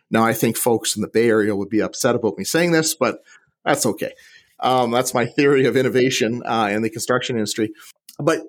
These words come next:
but yeah, just back to, let's call it the pivot, uh, out of Alberta.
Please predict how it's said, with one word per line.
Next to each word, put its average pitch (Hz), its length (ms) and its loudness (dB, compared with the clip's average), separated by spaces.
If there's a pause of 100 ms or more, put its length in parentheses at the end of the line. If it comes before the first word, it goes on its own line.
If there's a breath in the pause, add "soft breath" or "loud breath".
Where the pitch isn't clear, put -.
but 175 160 0
yeah, 208 160 2
just 156 240 -2
back 156 320 0
to, 160 260 2
let's 151 220 0
call 147 240 2
it 135 120 -2
the - 60 -4
pivot, 143 600 0 (340)
uh, 117 180 2
out 120 160 2
of 117 120 2
Alberta. 107 720 0